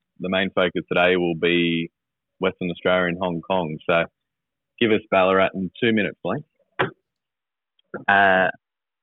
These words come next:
Speaker 2: morning, for one. <laughs> Uh,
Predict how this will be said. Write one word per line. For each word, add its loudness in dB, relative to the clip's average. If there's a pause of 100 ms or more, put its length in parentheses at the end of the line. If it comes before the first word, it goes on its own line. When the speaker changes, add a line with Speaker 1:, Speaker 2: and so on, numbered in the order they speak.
(140)
Speaker 2:
morning, 2 (540)
for -2
one. 0
<laughs> -12 (1080)
Uh, 6